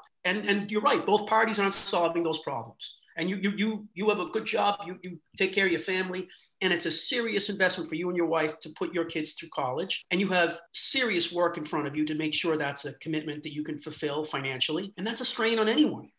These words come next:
let alone somebody who has your professional background, your credentials, and your capability. Everyone else is out of the picture.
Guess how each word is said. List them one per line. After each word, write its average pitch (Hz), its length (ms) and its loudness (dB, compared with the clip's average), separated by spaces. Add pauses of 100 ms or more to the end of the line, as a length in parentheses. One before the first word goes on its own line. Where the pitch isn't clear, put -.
(140)
let 233 140 6
alone 220 240 2
somebody 208 340 0
who 202 120 0
has 185 200 0
your 202 160 2
professional 190 460 -2
background, 175 420 -2
your 180 240 0
credentials, 170 540 0
and 156 80 2
your 170 240 2 (140)
capability. 170 720 0
Everyone 240 320 0
else 254 200 2
is 196 80 0
out 208 140 2
of 202 60 0
the 202 60 -6
picture. 240 340 4